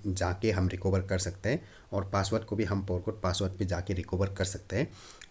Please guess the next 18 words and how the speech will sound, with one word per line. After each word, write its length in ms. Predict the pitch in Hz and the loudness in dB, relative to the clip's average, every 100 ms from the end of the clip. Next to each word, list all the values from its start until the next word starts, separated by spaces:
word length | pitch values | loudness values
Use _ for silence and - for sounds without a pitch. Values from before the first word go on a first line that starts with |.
| - | 2
तो 180 | 120 117 | 2 6
उस 140 | 151 - | 4 4
पर्टिकुलर 600 | 117 104 123 120 139 135 | 4 4 4 4 4 4
वीडियो 220 | 101 107 | 4 6
पे 140 | 120 120 | 8 8
मैंने 220 | 104 104 | 8 4
काफ़ी 320 | 104 92 107 | 4 2 2
सारे 240 | 101 107 104 | 4 4 4
डिटेल्स 480 | 98 92 107 117 | 2 2 4 6
में 120 | 120 95 | 4 4
बताया 300 | 92 101 95 | 4 4 4
गया 200 | 90 85 | 2 2
है 140 | 87 | 0
कि 120 | 95 | -2
कैसे 240 | 92 92 98 | 0 0 0
करके 220 | 98 - | 0 -2
ओटीआर 360 | 92 92 95 | -2 0 0
को, 280 | 92 120 165 | 2 0 0